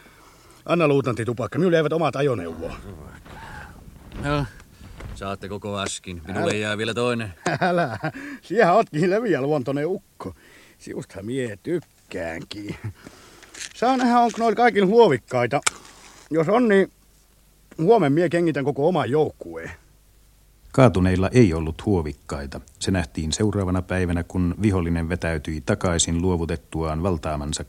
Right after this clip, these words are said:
Speaker 3: kylän. Huoltotielle työnnetty kiila oli pakottanut sen palaamaan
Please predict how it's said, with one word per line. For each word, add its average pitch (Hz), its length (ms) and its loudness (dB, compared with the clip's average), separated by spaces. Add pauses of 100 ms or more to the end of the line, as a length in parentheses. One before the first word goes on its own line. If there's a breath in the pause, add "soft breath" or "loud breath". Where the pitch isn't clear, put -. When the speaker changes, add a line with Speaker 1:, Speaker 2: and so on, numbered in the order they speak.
Speaker 3:
kylän. 71 400 -2 (680 soft breath)
Huoltotielle 90 560 0 (120)
työnnetty 80 540 -4
kiila 98 340 0
oli 85 160 -2
pakottanut 80 680 -6
sen 82 180 -2
palaamaan 73 640 -4